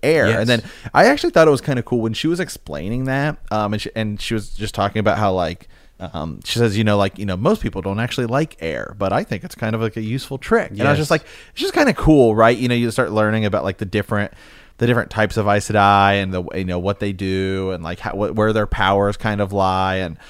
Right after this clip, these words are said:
Speaker 1: and all that stuff. And I, I just thought, I just thought it was kinda cool. Like, I just thought it was a cool, again, as we learn more about the Aes Sedai with, with these gals, um,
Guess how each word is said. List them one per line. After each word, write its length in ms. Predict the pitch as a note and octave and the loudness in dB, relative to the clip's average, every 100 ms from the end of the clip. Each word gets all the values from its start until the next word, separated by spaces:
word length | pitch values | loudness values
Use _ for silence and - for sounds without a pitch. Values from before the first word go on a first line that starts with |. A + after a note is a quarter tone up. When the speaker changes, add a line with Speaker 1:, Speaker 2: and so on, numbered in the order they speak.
| - - | -20 -6
Speaker 1:
and 100 | G2+ | 0
all 120 | G2 | 2
that 180 | F#2+ - | 2 0
stuff. 240 | - F#2+ G#2 | 0 0 2
And 80 | |
I, 160 | D#3 G#2+ | 4 4
I 60 | D#3+ | 4
just 120 | - | 4
thought, 160 | B2 | 4
I 80 | - | 4
just 100 | C#3 B2+ | 4 2
thought 60 | |
it 100 | G2+ | 0
was 20 | |
kinda 220 | - G#2+ G2 | -2 -4 -2
cool. 360 | C3 F2+ G#1 | -4 -4 -4
Like, 240 | E2 E2 E2+ | -6 -6 -4
I 80 | F#2+ | -6
just 120 | F#2 | -4
thought 140 | G2 | -2
it 40 | F#2 | -2
was 120 | F2+ | -6
a 80 | F2+ | -10
cool, 420 | - F#2 F2+ E2 _ | -8 -6 -6 -10 _
again, 500 | - C3 C#3+ C3 G2+ A#2+ | -6 0 2 2 0 -2
as 120 | A2 | -2
we 120 | B2 | -2
learn 260 | B2 C3 A#2 | -2 -2 -2
more 220 | G#2 G#2 | 0 0
about 200 | G2 G2 | -2 -4
the 100 | G2 | -2
Aes 240 | F#2 F2+ | -4 -4
Sedai 280 | - F2 E2+ | -6 -4 -4
with, 140 | E2+ F2 - | -8 -12 -16
with 160 | F#2 E2+ | -16 -14
these 180 | E2+ | -14
gals, 500 | - D#2 D2 C2+ - - - - - - | -8 -6 -6 -6 -8 -16 -20 -20 -20 -10
um, 580 | D2+ D#2 D2 C2 A1+ | -6 -6 -6 -8 -14